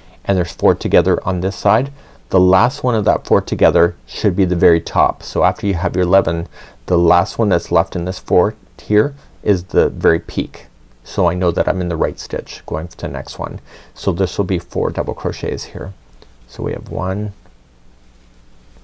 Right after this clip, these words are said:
two, three,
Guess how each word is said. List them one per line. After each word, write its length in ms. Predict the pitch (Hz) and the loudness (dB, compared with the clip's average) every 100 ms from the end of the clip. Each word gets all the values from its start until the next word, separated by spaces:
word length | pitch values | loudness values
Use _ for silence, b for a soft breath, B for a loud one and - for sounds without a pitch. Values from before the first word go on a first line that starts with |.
| - - - - _ | -20 -20 -20 -20 _
two, 420 | - - 92 - 90 _ _ - - - - - - - - - _ - - _ - - - _ - - - | -14 -8 -6 -6 -12 _ _ -20 -20 -20 -20 -20 -20 -20 -20 -20 _ -20 -20 _ -20 -20 -20 _ -20 -20 -20
three, 380 | - - 73 | -12 -10 -10